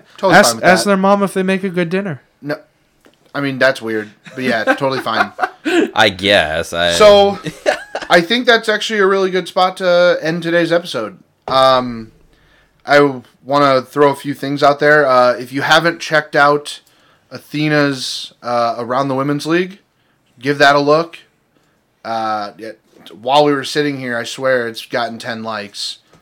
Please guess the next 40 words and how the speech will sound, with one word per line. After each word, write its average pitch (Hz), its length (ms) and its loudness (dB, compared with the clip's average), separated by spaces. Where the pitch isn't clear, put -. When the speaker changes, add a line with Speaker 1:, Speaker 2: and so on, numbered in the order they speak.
Speaker 1:
on 113 160 -12
Speaker 2:
Yeah, 139 220 4
Speaker 1:
Facebook. 113 220 -2
Speaker 2:
it, - 80 -20
it's 165 160 -2
a 165 80 0
solid 151 400 4
article. 131 480 0
She 135 140 -8
brings 143 220 0
up 135 120 -2
some 135 160 -6
very 123 260 -2
good 120 200 -6
points 120 340 -10
this 117 160 -12
week 117 260 -8
about, 107 480 -4
uh, 107 400 -6
the 139 100 0
women's 139 360 -2
league 143 320 -2
and 123 140 -8
where, 123 220 0
where 139 280 -2
we 135 160 0
think 127 220 -4
we 131 140 -6
need, 127 220 -8
or 135 120 -4
she 170 200 -2
thinks 151 220 -2
we 143 120 -6
need 135 160 -6
to 123 80 -6
go 131 200 2
with 135 180 0
the 135 60 -6
women's 131 320 -8
league. 131 320 -4